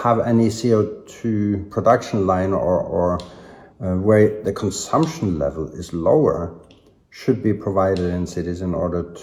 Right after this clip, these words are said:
to get a higher degree of public accessible areas. Uh, out of these ninety percent, by the way, which might be a fun fact,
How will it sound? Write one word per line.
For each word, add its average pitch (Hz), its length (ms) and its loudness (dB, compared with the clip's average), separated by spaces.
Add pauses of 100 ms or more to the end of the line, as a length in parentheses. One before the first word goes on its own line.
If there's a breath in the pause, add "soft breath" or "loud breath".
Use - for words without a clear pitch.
to 85 220 -4
get - 500 0
a 80 280 -2
higher 92 260 0
degree 82 380 -6
of - 240 -8
public 78 640 -6 (480 soft breath)
accessible - 880 -6
areas. - 540 -8 (880 soft breath)
Uh, 82 400 -4 (520)
out 135 120 6
of 131 100 4
these 123 220 6
ninety 117 400 4
percent, 151 440 -2
by 76 160 2
the 80 100 -4
way, 82 200 0
which 101 300 -6
might 90 340 -4
be 85 120 -2
a 78 40 0
fun 90 260 -2
fact, - 460 -6